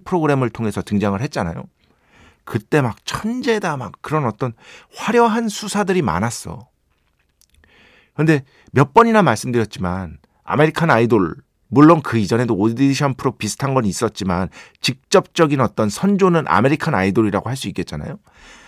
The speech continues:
아메리칸 아이돌 열풍이 번지면서 한국에서도 오디션 프로들이,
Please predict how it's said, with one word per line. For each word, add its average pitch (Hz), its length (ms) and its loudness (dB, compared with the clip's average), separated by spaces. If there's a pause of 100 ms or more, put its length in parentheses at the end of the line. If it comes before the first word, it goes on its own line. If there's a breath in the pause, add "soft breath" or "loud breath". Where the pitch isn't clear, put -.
(160 loud breath)
아메리칸 175 440 4
아이돌 135 320 6
열풍이 123 380 2
번지면서 98 460 0
한국에서도 147 760 -2
오디션 113 500 0
프로들이, 110 420 -2